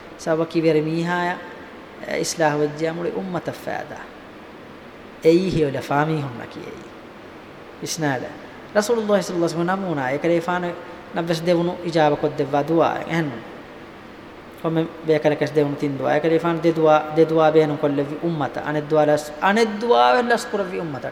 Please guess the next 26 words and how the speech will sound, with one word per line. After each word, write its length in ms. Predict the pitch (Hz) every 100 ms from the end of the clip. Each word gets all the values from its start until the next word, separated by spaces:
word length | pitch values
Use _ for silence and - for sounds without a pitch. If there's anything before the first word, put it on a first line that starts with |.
| -
taka. 160 | 131
E 80 | 160
giyame 320 | 160 160 147 139
doga 300 | 143 143 160 - -
shafaat 400 | 160 160 135 -
teri 160 | - -
mata. 280 | - - - - - - - -
Isnale. 440 | - 165 143 - - -
Amille 380 | 170 196 202 190
zaat 360 | 165 160 156
ulaka 240 | 170 170 175 -
emme 300 | 190 190 175
dua 280 | 165 139 135
ve 100 | 135
istimale 500 | - - 135 135 139
no 120 | -
kura. 160 | - - - - - - - - - - - - - - - -
Ei 180 | 147 151
hola 220 | 147 135 135
faami 300 | 135 135 131
hum 140 | 123 139
be 60 |
boy. 160 | 67 64 - - - - - - - - - - - - - -
E 60 |
kam 220 | 175 185
ko 140 | 175